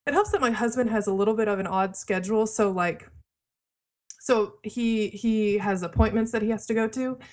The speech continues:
So sometimes we'll get to spend, like, the morning together as opposed to, you know, after six when a lot of people do.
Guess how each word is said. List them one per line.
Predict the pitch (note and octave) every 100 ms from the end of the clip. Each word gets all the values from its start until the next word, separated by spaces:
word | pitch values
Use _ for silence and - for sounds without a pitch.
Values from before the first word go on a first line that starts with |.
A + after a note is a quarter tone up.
| - -
So | -
sometimes | A3 B3+ A#3+ A#3 G#3
we'll | G3+ G#3
get | A3
to | G#3+
spend, | G3 - F#3+ F3+
like, | F3+ F3
the | F#3+
morning | G#3+ B3 G3+
together | - F#3 - - - - - -
as | G3 F#3+
opposed | F#3+ G3+ F#3 - -
to, | G3 E3+ E3 - - _ -
you | F#3+
know, | D#3+ D#3+ - _ -
after | F#3 - F3 D#3 D#3
six | - - G#3+ - -
when | F3+
a | F3
lot | F#3 F#3
of |
people | F#3 - -
do. | - -